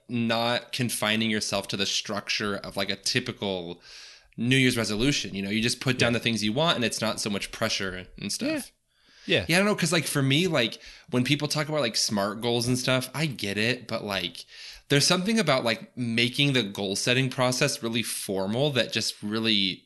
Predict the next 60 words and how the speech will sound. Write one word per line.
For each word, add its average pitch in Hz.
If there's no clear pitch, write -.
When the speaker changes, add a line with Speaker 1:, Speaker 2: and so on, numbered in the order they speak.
Speaker 1:
ugh, 90
I 110
don't 107
like 95
it. -
Speaker 2:
Yeah. 95
It, 147
yeah, 98
I -
don't 101
know. 95
Like, 139
it, 180
it 165
is 147
too 117
much. 95
Like, 120
I 139
never 151
followed 117
any 101
of 90
it, 98
but 107
yeah, 113
since 135
doing 131
this, 107
it's 101
been 104
a 104
lot 92
easier. 101
Like, 147
even 202
simple 160
things 147
like, 120
like, 139
last 156
year 131
I 117
had 123
that 123
I 123
wanted 120
to 123
get 120
the 117
N 127
sixty-four 147
controller, 110
and 110
so 117
now 113
that's 120
happening. 101
Speaker 1:
Nice. 147
Speaker 2:
So, 139